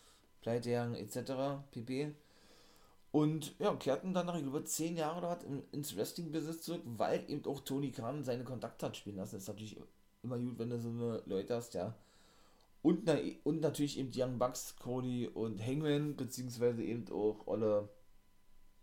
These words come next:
Olle, wie heißt er denn? Äh, Cody, genau.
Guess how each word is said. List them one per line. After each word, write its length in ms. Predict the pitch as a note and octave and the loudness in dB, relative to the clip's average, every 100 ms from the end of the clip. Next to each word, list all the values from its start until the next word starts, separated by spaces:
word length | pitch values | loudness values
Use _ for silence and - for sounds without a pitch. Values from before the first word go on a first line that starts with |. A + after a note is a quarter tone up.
| - - - - - - - - - | -20 -20 -20 -20 -20 -20 -20 -20 -8
Olle, 260 | G#2+ G#2+ G2+ | -2 0 2
wie 100 | G2+ | 0
heißt 180 | G#2+ | 2
er 220 | G#2 G2 - - - - - - - - - - - - | 0 -2 -6 -16 -20 -20 -20 -20 -20 -20 -20 -20 -20 -8
denn? 240 | B2 A#2+ A2+ | -2 0 0
Äh, 40 | |
Cody, 360 | A2 C#3 D#3 D3+ | 4 4 4 0
genau. 380 | A#2 A#2 C3 | 0 -2 -4